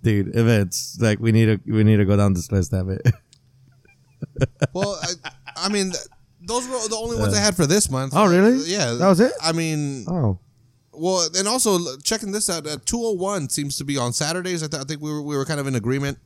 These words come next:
Speaker 1: Yeah, yeah. I was there. I was out last night, and they were doing a thing.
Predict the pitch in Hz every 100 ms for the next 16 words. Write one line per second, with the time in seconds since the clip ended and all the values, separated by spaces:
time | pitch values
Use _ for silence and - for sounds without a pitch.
0 | _ 110 117 117 110 98 110 117 113 123
1 | 123 135 135 123 131 135 135 131 127 -
2 | 127 120 113 120 117 117 113 101 117 117